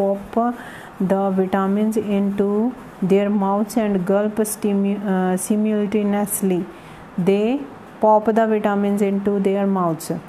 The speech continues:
and gulp simultaneously, तो क्या करते हैं वो, अ, अपने जो vitamins हैं उनको अपने मुंह में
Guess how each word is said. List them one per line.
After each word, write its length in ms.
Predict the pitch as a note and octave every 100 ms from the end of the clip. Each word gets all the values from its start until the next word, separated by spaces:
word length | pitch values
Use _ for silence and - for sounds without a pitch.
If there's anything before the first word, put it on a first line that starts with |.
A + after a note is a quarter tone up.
| - - -
and 280 | F#3+ F#3+ F3
gulp 260 | G3 G3
simultaneously, 960 | G3 - G3 F#3 F3+ F3+ F3 - F3+ F3 F3+
तो 380 | G3+ G#3+ A#3 G3
क्या 180 | G#3 G#3
करते 300 | G#3+ G3+ G#3+
हैं 200 | G#3+ G#3+
वो, 280 | G#3 C4+ E4+ - - - -
अ, 520 | G3 F#3+ F#3+ F#3+ F#3+ G3 - - - - - - - - - - - - -
अपने 540 | G3+ G#3 A3 A#3 A3+
जो 220 | G3+ G#3 G3+ G3+ G3 G3 F#3+ F#3 F#3 F#3+
vitamins 600 | F3+ G3 G#3 G3+ A3+ A3+
हैं 400 | A3+ A3 A#3+ C#4 - - - -
उनको 360 | G#3 G#3 G3+ A3
अपने 240 | G#3+ A3
मुंह 240 | G#3 G#3 A3
में 300 | A#3 A#3+